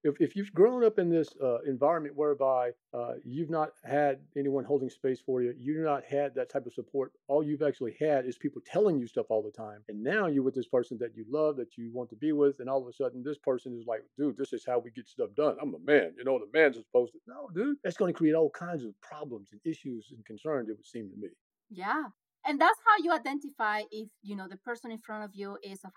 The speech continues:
Speaker 2: high quality, right? Do they hold space? Do they listen? Either, you know, it can be a man, a woman, whomever, you know, uh, and are they also appreciative? There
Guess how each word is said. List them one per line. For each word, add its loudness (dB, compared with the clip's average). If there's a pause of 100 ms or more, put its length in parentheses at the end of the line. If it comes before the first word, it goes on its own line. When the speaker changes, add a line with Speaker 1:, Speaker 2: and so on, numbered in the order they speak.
Speaker 2:
high -6
quality, -8
right? -6 (220)
Do -8
they 0
hold -6
space? -10
Do -16
they -10
listen? -10 (140)
Either, -6
you -10
know, -6
it -14
can -12
be -10
a -4
man, -4
a -4
woman, -6
whomever, -4
you -8
know, -6 (120)
uh, 2 (100)
and 0 (160)
are 2
they -6
also -4 (100)
appreciative? -10 (920)
There 0